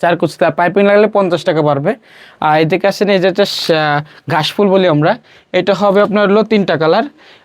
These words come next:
আপনি তিনটা কালার যেটা নেন না কেন, only দুইশো পঞ্চাশ টাকা চার কুচির দাম পড়বে।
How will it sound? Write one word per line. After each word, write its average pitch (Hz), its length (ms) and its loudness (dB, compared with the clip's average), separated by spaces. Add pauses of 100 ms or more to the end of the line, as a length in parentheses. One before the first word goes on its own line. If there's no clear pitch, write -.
আপনি 170 320 0
তিনটা 196 340 0
কালার 208 260 2
যেটা 214 260 2
নেন 214 140 2
না 214 120 2
কেন, 220 300 2
only 196 400 0
দুইশো 190 320 0
পঞ্চাশ 202 380 -2
টাকা 202 180 0
চার 190 240 -2
কুচির 170 200 -4
দাম 175 200 0
পড়বে। 165 340 0